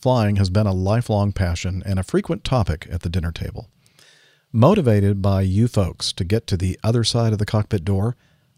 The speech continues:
I've quit my job, and next week I'm flying to Napa, California to complete my instrument multi and commercial ratings.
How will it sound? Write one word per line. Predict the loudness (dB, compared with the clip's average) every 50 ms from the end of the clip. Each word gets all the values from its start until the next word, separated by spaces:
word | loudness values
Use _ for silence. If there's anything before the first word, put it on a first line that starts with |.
| -4
I've | 0 0 0 0 2
quit | 2 2 2 2
my | 2 0 2 2
job, | 2 4 4 4 4 4 2 0 -2 -6 _ _ _ _ _ _ _ _ _ _ -4
and | 0 2 4
next | 4 2 2 2 2 2
week | 4 4 4 2 -2 -12 _ _ _ _ _ -2
I'm | -2 -2 0
flying | 2 2 4 4 4 4
to | 2
Napa, | 2 2 4 2 2 2 0
California | 0 2 2 2 2 2 2 2 2 4 2 2 0 0 -4
to | -8 -6
complete | -6 -6 -4 0 2 2 2 2 0
my | -2 -2 0
instrument | 0 0 -2 -2 0 -2 -2 -2 -2 -2
multi | 0 0 0 2 0 0
and | 0 0 -2 -2 -2 -4 -4
commercial | -6 -6 -4 -2 -2 -2 -2 -2 -4 -4 -2
ratings. | -4 -4 -4 -4 -6 -6 -8 -8 -10